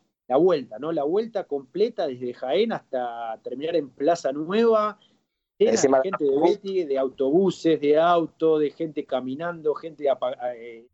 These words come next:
Speaker 1: que hacía horas que estaba ahí. Eso la verdad que fue muy,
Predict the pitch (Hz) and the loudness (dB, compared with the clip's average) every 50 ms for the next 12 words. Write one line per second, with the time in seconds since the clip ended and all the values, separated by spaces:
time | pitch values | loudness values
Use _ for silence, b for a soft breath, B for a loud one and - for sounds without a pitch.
0 | _ _ _ _ - 135 - - 160 147 151 170 180 180 160 143 - - 123 117 | _ _ _ _ -16 -8 -2 2 4 4 4 4 4 2 0 -2 -4 -6 -14 -10
1 | _ - 151 151 143 139 147 170 185 196 190 180 _ _ _ _ _ _ _ _ | _ -2 0 2 2 4 4 2 2 0 -4 -8 _ _ _ _ _ _ _ _
2 | _ - 143 147 - - 160 151 147 135 131 131 131 147 139 143 143 139 - 143 | _ -10 -10 -10 -4 -2 0 0 2 2 0 0 0 -2 -2 -2 -4 -4 -2 -2
3 | 143 139 139 139 139 139 135 127 | -2 -2 -2 -2 -2 -2 -4 -6